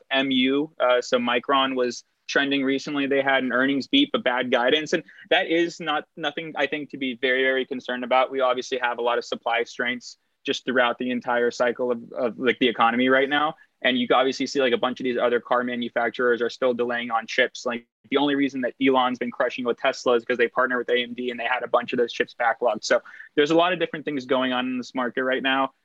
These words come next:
Um, I think semis are definitely, semiconductors, like the Nvidia, Micron,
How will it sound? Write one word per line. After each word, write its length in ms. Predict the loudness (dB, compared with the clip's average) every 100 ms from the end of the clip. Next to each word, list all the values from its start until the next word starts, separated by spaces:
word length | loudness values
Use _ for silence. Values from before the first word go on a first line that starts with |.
| _ 0
Um, 220 | 2 2
I 120 | 0
think 160 | 0 0
semis 400 | 0 2 0 0
are 40 |
definitely, 480 | 0 0 -2 -6 -4
semiconductors, 960 | -2 -2 -2 0 -2 -2 -4 -4 -6 -6
like 160 | -6
the 80 | -4
Nvidia, 680 | -2 0 2 4 4 4 2
Micron, 760 | 0 -2 -2 -2 0 0 -2